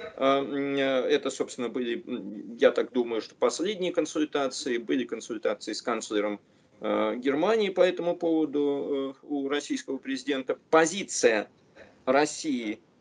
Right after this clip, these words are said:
является чёткой, однозначной и понятной.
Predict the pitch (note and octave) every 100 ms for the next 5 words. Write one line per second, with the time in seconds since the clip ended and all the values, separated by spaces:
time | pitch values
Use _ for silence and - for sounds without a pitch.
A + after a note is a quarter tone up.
0 | _ A#2 C#3 D#3 C#3+ - - - G3+ G3+
1 | - F3+ F3+ C3+ C#3+ C#3 - D#3+ E3+ -
2 | C#3 C3+ - D3 C#3+ C3 F#2+ F#2 - G2+